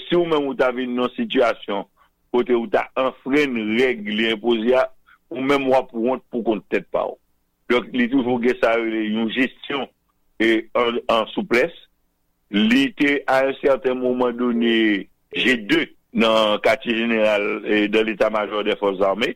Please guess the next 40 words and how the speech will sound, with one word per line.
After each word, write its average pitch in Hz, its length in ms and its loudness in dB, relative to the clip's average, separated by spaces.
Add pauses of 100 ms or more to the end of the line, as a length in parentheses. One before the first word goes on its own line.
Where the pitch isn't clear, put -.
c'est 123 100 4
lui-même 120 400 -2
qui 113 120 -2
était 117 280 0
occupé. 120 580 0 (260)
Et 107 280 0
à 117 140 4
un 139 100 4
cer-, 139 340 -4
d'abord, 135 480 4
il 127 60 -12
était 127 240 -4
G, 117 240 -4
il 117 160 -6
était 113 320 -4
G 117 240 -4
un, 147 140 0 (200)
côté 110 200 -2
il 113 60 -2
était 107 100 -4
occupé 107 340 -2
de 104 160 -4
personnel. 104 640 -2 (140)
Après 127 360 0
ça, 110 140 2
il 104 60 -4
était 107 200 -4
G 95 200 -2
deux, 123 340 0
côté 110 220 0
il 117 80 0
était 117 160 0
occupé 117 600 -4 (600)
du 104 160 -2 (140)
service 110 400 0 (260)
et 104 400 0
de 107 240 0
renseignement 110 460 0
de 107 100 0
l'armée. 101 520 -2